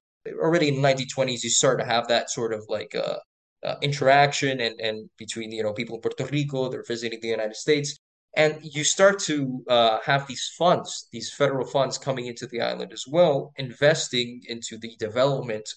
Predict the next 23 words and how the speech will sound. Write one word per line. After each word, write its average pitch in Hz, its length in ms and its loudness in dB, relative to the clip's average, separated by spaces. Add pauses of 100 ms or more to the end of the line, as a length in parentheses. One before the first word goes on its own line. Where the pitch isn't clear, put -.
(120)
uh, 113 180 -4
basically 123 560 -4
what 117 300 -4
would 120 220 -4 (540)
become 127 720 0
that 110 420 2
universal 110 580 -4
healthcare 113 380 -2
system - 380 -10
that - 160 -6
we 90 100 -12
had. - 240 -6 (540)
Uh, 104 200 2
slowly, 139 440 2
little 131 180 -2
by 120 120 2
little, 123 480 -4
between 110 360 -12
nineteen 113 320 -4
forty 113 400 -2
to - 120 -10
nineteen 110 400 -6
fifties, 151 540 -4